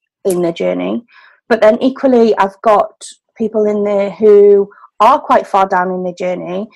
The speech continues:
but maybe they've gone in a different direction,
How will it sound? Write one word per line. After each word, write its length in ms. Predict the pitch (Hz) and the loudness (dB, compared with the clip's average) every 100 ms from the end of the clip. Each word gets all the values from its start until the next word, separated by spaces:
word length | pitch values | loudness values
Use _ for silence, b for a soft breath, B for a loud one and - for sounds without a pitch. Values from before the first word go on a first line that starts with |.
| b b - | b b -2
but 140 | 196 | -2
maybe 260 | 208 202 196 | 0 0 0
they've 440 | 190 185 190 180 - _ - _ _ _ | 0 0 -4 -10 -20 _ -20 _ _ _
gone 160 | 202 190 | -2 0
in 100 | 185 | -2
a 60 | 180 | -6
different 320 | 190 175 175 | -10 -12 -8
direction, 800 | 175 214 - - 269 254 262 | -6 -6 -6 -2 0 2 0